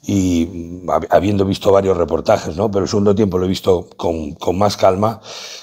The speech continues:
pues, eh, sacas algunas cosas, eh, claras, ¿no? Primero, em, en cuanto al sistema, decíamos ayer que el míster no está,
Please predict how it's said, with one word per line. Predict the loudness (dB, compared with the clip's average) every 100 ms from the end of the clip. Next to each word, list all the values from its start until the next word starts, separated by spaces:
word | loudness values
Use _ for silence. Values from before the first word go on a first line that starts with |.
| -12
pues, | 0 0 2
eh, | 4 4 0 -6 -6
sacas | -2 0 0
algunas | 0 -2 -2 -2
cosas, | 0 2 2 0 -2
eh, | 0 0 -4 0
claras, | 2 2 0 -10
¿no? | -8 -10 -12 -20 -20 -20 _ _ _ _
Primero, | 2 4 6 4 -2 -12 -2
em, | 4 6 6 4 0 -2 -4 -6 -8
en | -4 0
cuanto | 0 2
al | 0
sistema, | 0 0 0 0 -4 -10 _ _ _ _ _ _ -12 -10 -6
decíamos | -2 2 4 4 2
ayer | 2 2 2
que |
el | 2
míster | 0 -2 -2 -2
no | 2 2
está, | 2 0 2 2 0